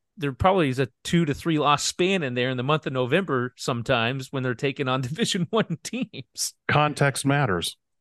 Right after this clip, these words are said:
Speaker 1: Yeah, no, it does. It does.
Speaker 2: It
Speaker 1: But
Speaker 2: really does.
Speaker 1: um, I'll tell you what, watching this team and what Rusty Osborne and Ryan Orton, uh, Coach Inga Bretson have put together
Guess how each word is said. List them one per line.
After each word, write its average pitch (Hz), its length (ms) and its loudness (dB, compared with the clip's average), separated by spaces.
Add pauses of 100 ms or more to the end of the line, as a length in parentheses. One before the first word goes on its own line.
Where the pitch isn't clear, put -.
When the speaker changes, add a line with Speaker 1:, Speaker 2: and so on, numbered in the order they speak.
Speaker 1:
Yeah, 170 260 4
no, 214 220 6
it 180 80 6
does. 226 340 4
It 143 100 -4
does. 175 300 0
Speaker 2:
It - 120 -20
Speaker 1:
But 131 160 6
Speaker 2:
really 120 240 0
does. 113 420 2 (560)
Speaker 1:
um, 131 540 0 (320)
I'll 120 140 -4
tell 165 180 6
you 127 160 6
what, 117 280 0 (140)
watching 139 460 -2
this 131 180 -4
team 117 600 -4
and 117 140 -8
what 117 160 0
Rusty 123 360 0
Osborne 117 720 -2
and 92 240 -8 (300)
Ryan 117 340 0
Orton, 117 540 0 (480)
uh, 92 460 -12 (400)
Coach 131 220 -4
Inga 135 200 -2
Bretson 120 520 0
have 107 220 -2
put 143 160 -4
together 107 560 2